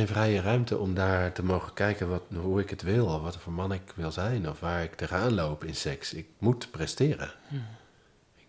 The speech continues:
Speaker 1: moet goed zijn in bed. Dat moet.
Speaker 2: Ja.
Speaker 1: Dus het is bijna geen hoofdstuk waar je langs gaat in je bewustzijn. Het is gewoon een vinkje. En die zet je no matter what.
Speaker 2: Ja, zo interessant, want wat is, wat is goed?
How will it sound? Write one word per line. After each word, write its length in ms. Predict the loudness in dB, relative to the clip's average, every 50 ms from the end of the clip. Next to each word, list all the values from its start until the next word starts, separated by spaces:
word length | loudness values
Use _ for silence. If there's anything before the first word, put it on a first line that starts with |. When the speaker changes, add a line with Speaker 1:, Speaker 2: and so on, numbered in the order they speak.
| -18 -16 -12
Speaker 1:
moet 280 | -8 -2 2 4 4 4
goed 220 | 4 2 0 2
zijn 200 | 2 0 0 2
in 80 | 2 2
bed. 320 | 0 0 -2 -4 -8 -14 -20 _ _ _ _ _ _ _ _ _ _ _ _ _ _ _ _ _ _ _
Dat 120 | 2 8
moet. 300 | 10 10 10 8 4 -4 -16 -20 -20 _ _ _ _ _ _
Speaker 2:
Ja. 360 | -18 -14 -14 -14 -14 -14 -18 -20 -20 -10 _
Speaker 1:
Dus 160 | -4 0 0
het 180 | 0 0 0
is 120 | -4 -4 0
bijna 260 | 4 6 6 6 6
geen 240 | 4 2 2 2 2
hoofdstuk 440 | 4 4 2 2 2 0 -2 -2 2
waar 180 | 2 2 4
je 100 | 4 6
langs 220 | 6 6 6 6 4
gaat 320 | 0 -2 -2 -2 0 -2
in 80 | -2 -2
je 460 | 0 0 -2 0 -2 -2 -2 -4 -6 -10 -16 -20 -20 -20 -20 -20 -8 _
bewustzijn. 520 | -2 -2 0 0 -2 -2 -2 -4 -4 -8 -10 -16 -20 _ _
Het 100 | -8 -8
is 80 | -8
gewoon 280 | -2 0 2 2 2 2
een 280 | 0 -4 -6 -8 -10 -14 -18 -20 -20 _ _ -20 -20 _ _ _ _
vinkje. 520 | -8 2 4 6 6 6 4 0 -4 -4 -6 -12 -20 -20 -20 -12 _
En 100 | -4 -2
die 80 | -2
zet 280 | 4 6 6 6 6 6
je 180 | 4 4 4 4
no 160 | 4 4 6
matter 280 | 6 6 6 4 4 2
what. 320 | 0 -2 -4 -8 -14 -18 -20 -20 _ _ _ -16 -12
Speaker 2:
Ja, 100 | -8 -6
zo 100 | -4 -4
interessant, 500 | -4 -2 -2 -2 -2 -2 -2 -2 -2 -4
want 240 | -4 -6 -6 -6 -6 -6
wat 200 | -6 -6 -6 -4
is, 340 | -2 0 0 0 0 -2 -6 -8 -6
wat 160 | -4 -4 -2
is 140 | -2 -2 -2
goed? 480 | -2 -2 -2 -2 -2 -2 -6 -8 -8